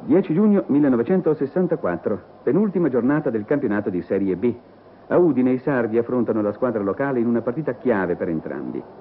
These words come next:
I cagliaritani mirano alla promozione, gli udinesi a non retrocedere in C. E l'Udinese gioca ancora quel Selmosson, altrimenti detto Raggio di Luna, che a trentatré anni riesce a risultare il migliore in campo. E dal piede di Selmosson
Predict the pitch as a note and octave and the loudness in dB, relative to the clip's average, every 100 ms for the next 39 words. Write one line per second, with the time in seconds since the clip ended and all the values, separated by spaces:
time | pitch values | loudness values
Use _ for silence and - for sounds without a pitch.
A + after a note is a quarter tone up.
0 | - - - - C#3+ E3+ E3 D#3 D#3 C#3 | -20 -16 -8 0 2 2 2 2 2 2
1 | C#3 C3+ A#2+ A#2 A2 A2+ A2 C#3 F#2 - | 2 0 0 -2 -2 -4 0 0 0 -4
2 | - - - A2 B2 C#3+ C#3 C3 B2 C#3+ | -14 -18 -8 -2 2 2 2 2 2 2
3 | B2+ B2 A2+ C3 A2 G#2 F#2+ - G#2 E2 | 0 -2 -2 0 0 0 -2 -4 -8 -8
4 | - - - - - A#2+ B2+ D#3 F#3+ E3 | -12 -20 -20 -20 -10 -4 0 2 2 2
5 | D3 D#3 D3 C#3+ C#3+ B2+ A2+ - B2 G#2 | 0 0 0 2 0 2 -2 2 0 2
6 | G2+ A2 G2 F#2+ - - G#2 A#2+ B2 A#2 | -2 -2 -2 -4 -8 -8 -6 -2 -2 0
7 | A2 A2 G2+ F2 G#2 G#2 F#2+ F2+ C3 A#2+ | -2 0 0 2 0 -2 -2 -2 0 0
8 | D#2 - - - - B2+ A#2+ E3 F#3 C3+ | -2 -6 -20 -20 -2 2 2 2 2 2
9 | A#2 G#2 G2 A2 C#3+ D#3 B2+ B2 - B2 | 0 2 0 0 0 0 -2 -2 -2 0
10 | D3+ B2 G#2+ G#2 A2 E2+ C#2+ - G1+ G#1 | 0 0 0 0 0 0 -4 -8 -12 -10
11 | - - - - - - - - - - | -12 -14 -20 -20 -20 -20 -20 -20 -20 -20
12 | - - - - - - - - - - | -20 -20 -20 -20 -20 -20 -20 -20 -18 -18
13 | - - - - - B2+ B2 A2+ E3+ E3 | -18 -16 -16 -16 -4 0 0 2 0 2
14 | F3+ A#2 G2+ G#2 F#3+ G3 F3+ F3+ | 2 2 0 0 0 2 2 0